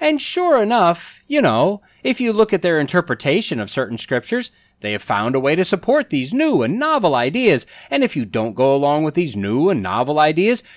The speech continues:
you are actually going against the scripture. But then you actually open the Gospels.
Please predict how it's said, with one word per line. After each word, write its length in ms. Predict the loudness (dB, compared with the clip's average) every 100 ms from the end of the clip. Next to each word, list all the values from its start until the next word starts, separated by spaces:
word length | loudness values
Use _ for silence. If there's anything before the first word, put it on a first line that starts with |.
| -2
you 140 | 2
are 120 | 2
actually 520 | 2 2 2 0 0 2
going 420 | 2 2 2 -2
against 480 | 0 0 0 -2 -4
the 140 | -2
scripture. 760 | -2 -2 -4 -2 0 2 0 -2 -20 _
But 400 | -10 0 0 0
then 200 | -2 -2
you 180 | -2 -2
actually 540 | 0 -2 -2 -2 0 2
open 500 | 2 2 0 -2 0
the 120 | -2
Gospels. 1120 | -2 -4 0 2 0 0 2 2 -2 -10